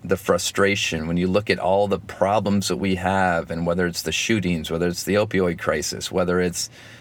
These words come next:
um, uh, what's happening internationally, all of this is the result of,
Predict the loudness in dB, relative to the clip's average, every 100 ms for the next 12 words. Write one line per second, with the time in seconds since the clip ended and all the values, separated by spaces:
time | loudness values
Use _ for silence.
0 | -4 0 2 2 0 -2 -8 -4 0 2
1 | 2 2 0 2 2 2 2 2 0 0
2 | 0 0 0 2 2 0 0 0 2 0
3 | -4 -6 -10 -20 -18 -18 -12 0 2 4
4 | 2 0 0 2 2 2 2 2 0 -6
5 | -6 0 2 2 0 -4